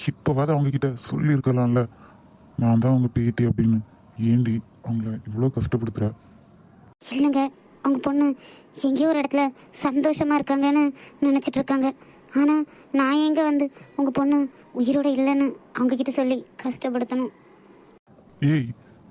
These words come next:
Speaker 1: ஆனா நீ ஏன் இப்படி அவங்க கூட இருந்து விலகி நிக்கணும்? நீ தான் அவங்க பேத்தின்னு தெரிஞ்சா அவங்க உன்னை தலைக்கு மேல தூங்கி வச்சு தாங்குவாங்கடி.
Speaker 2: இப்பவும் அவங்க பேரனோட பொண்டாட்டி அப்படின்னு என்னை தாங்க தான் செய்றாங்க. இப்படியே இருக்கட்டும்,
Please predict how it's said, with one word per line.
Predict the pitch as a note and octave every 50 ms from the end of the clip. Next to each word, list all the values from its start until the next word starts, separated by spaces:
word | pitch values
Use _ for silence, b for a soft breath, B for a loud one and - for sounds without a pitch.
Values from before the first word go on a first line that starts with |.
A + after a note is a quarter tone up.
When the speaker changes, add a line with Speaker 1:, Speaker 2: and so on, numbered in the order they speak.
| - - - -
Speaker 1:
ஆனா | E3 E3+ F#3+ G3 F#3+ F3 D#3 - C#3+ C#3+
நீ | E3 F3+ F#3+ G3 G3+ G#3+
ஏன் | A3 G3+
இப்படி | - E3+ E3+ D#3+ D3+ - - - - -
அவங்க | C#3 D3 D3+ D3+ C#3+ D3
கூட | D3+ D#3 D3+
இருந்து | D3 C#3+ C#3+ C#3+ C3+ B2+ - B2
விலகி | B2+ B2+ B2+ D#3 D#3 E3
நிக்கணும்? | D#3 A#2+ - C#3+ C3+ C3+ B B B B B B B B C#3+
நீ | C#3+ D3+ D#3+ E3
தான் | E3+ F#3+ G3
அவங்க | F3+ D#3+ D#3 D3
பேத்தின்னு | - D3 D#3 D3 - E3 E3 D#3 -
தெரிஞ்சா | D3+ D3 D3 D3 D3+ C#3+ C3+ C3 B B B B B B -
அவங்க | C#3 C#3+ C#3+ C#3+
உன்னை | C#3+ C#3 C#3+ C#3 B2+ - -
தலைக்கு | D3 C3 C3+ D#3+ - - D#3+ D3
மேல | D3+ E3+ F3 E3
தூங்கி | D3+ C#3+ C#3+ C#3
வச்சு | C#3+ C#3 - D3 C#3 - -
தாங்குவாங்கடி. | C#3 C3 C#3+ D#3+ E3 D#3+ D3 C3+ B2 B2 A#2+ B2 C3 - - - - - - - - - - - - - - - - _ _ _ _ - - - -
Speaker 2:
இப்பவும் | C4+ - - D#4 D#4+ E4+ F4+ D#4 C#4+ B B B B B B -
அவங்க | - C#4 C#4+ C4+ C4+ B3+ - - - - -
பேரனோட | - A#3+ A#3+ C#4 D4 D4 C#4+ B3+ B3+ -
பொண்டாட்டி | B3+ B3 B3+ C#4 C4 C#4 C4+
அப்படின்னு | A#3+ A3+ C4 B3+ C4 B3+ A#3+ B B B B B -
என்னை | B3 A#3+ A#3+ - B3
தாங்க | A#3+ B3 C4+ C#4+ C#4 B3+
தான் | C#4+ C#4+ -
செய்றாங்க. | B3+ B3 A#3+ A#3+ A#3+ A#3 - B B B B B B - - A#3
இப்படியே | - - C4+ C4 B3+ C#4+ C#4+
இருக்கட்டும், | B3+ B3 C4 B3 C4 A#3+ A3